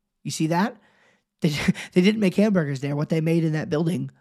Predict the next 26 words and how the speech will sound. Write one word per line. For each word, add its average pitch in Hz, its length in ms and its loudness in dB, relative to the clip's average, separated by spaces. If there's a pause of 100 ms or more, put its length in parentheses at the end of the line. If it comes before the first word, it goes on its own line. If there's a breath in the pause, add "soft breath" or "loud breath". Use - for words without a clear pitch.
(120 soft breath)
was 143 220 -6
McDonald's. 139 720 -6 (640)
And 160 120 0
that's 214 180 0
what 202 80 0
I'm 160 60 -6
talking 147 340 -6
about. 110 240 -10 (260 loud breath)
So - 120 -6
if 170 60 0
I 180 80 6
were 175 60 4
to 170 60 0
make 165 140 -4
this 156 160 -8
even 151 120 -4
more 147 200 -6
practical, 139 400 -6
you 139 100 -4
know, 135 100 -4
my 143 160 -4
business 139 420 -4
is 123 120 -8
North 139 220 -8
Mac 135 160 -8
Services. 139 500 -6